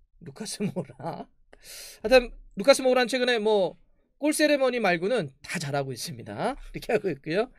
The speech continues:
자, 이렇게 이제 베일하고 루카스 모우라까지 좀 터져주고 있는 상황 속에서 이제 이 선수만 터지면 된다. 이 선수만 남았다.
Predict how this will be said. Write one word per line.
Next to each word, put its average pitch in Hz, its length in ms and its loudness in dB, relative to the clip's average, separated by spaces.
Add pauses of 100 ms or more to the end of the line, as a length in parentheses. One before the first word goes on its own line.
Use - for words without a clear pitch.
(600)
자, 254 140 12
이렇게 330 360 6
이제 294 220 6
베일하고 269 540 6
루카스 233 320 -4
모우라까지 196 640 -2
좀 143 120 -8
터져주고 190 400 -2
있는 156 140 -8
상황 175 200 -4
속에서 156 560 -2 (460)
이제 294 720 10 (760)
이 269 140 6
선수만 349 520 8
터지면 220 680 -2 (420)
된다. 175 400 -2 (680)
이 196 120 2
선수만 311 500 8
남았다. 190 540 0